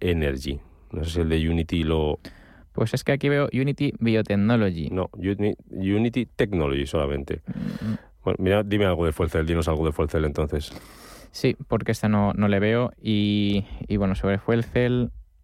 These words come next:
Speaker 2: am, Fuelcel, F C L, ¿verdad? Sí. Em, nada, bajista de momento también. Bajista débil, en, justo ahora está en, eh, bueno, en mínimos anuales, eh, la zona de los tres sesenta, lo perdió ayer,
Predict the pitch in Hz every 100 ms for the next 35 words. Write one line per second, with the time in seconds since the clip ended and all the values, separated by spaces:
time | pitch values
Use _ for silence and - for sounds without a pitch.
0 | _ _ - - 104 95 95 92 87 92
1 | 87 - 117 113 - 104 104 - 104 92
2 | 82 - 101 143 - - - - - -
3 | - - - - - 117 113 113 110 104
4 | 101 - 107 98 101 123 - 92 92 98
5 | 92 90 92 92 95 - 120 123 123 117
6 | 120 127 120 - 107 101 101 98 98 120
7 | 123 120 113 110 - 113 107 104 101 98
8 | 95 95 95 - - - - 98 101 101
9 | 98 107 104 104 98 107 127 127 127 -
10 | - 98 98 95 92 - 101 98 - _
11 | - 107 101 - - - - 95 - -
12 | 127 123 117 - 127 139 131 95 90 127
13 | _ - 82 92 101 98 92 92 120